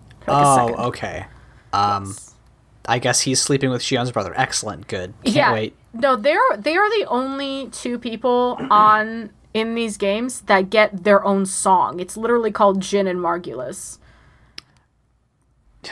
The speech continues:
Speaker 2: Fellas.
Speaker 1: Fellas, is it gay? Uh, we'll, we'll ask those questions next game because I have a feeling you'll watch, 'cause it's literally, like, the, the entire opening is about them of the second game. Um,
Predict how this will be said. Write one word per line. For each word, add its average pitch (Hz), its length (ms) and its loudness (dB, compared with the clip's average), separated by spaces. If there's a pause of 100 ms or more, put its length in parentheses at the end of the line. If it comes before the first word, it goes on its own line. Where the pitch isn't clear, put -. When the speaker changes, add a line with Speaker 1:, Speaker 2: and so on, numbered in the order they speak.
(140)
Speaker 2:
Fellas. 139 540 0 (260)
Speaker 1:
Fellas, - 840 0
is 330 160 6
it 605 180 4
gay? 240 440 4 (580)
Uh, 330 60 2 (160)
we'll, 359 280 4
we'll 359 160 4
ask 320 200 4
those 277 160 2
questions 240 420 0
next 226 260 0
game 269 280 2
because 233 400 0
I 240 240 4
have 247 160 2
a 247 80 -2
feeling 233 320 0
you'll 220 180 4
watch, 214 280 2
'cause 277 100 -6
it's 285 260 0
literally, 349 360 4
like, 208 160 2
the, 226 140 -2
the 226 160 -4
entire 233 360 2
opening 202 320 0
is 190 120 -2
about 180 260 0
them 180 260 0
of 180 120 -8
the 185 80 -6
second 185 320 -6
game. 175 300 -4 (380)
Um, 190 520 0